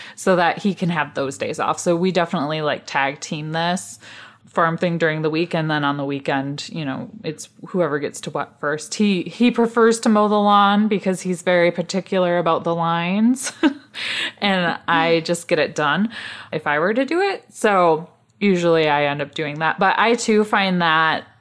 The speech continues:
that the farm chores help us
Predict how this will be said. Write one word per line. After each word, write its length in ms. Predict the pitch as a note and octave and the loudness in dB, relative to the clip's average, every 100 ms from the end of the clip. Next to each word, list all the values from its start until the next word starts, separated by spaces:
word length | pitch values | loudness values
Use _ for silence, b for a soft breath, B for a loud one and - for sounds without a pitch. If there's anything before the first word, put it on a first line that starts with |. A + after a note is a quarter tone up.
| _ - | _ -2
that 220 | E3+ - | -2 2
the 240 | E3 D#3 | 0 0
farm 200 | E3 D#3 E3+ | 0 -2 -2
chores 460 | F3 D#3 D3+ - - | -2 0 -2 -6 -12
help 380 | E3 E3+ D#3+ - | -6 0 0 0
us 400 | D#3+ D#3+ - - | -4 -4 -10 -18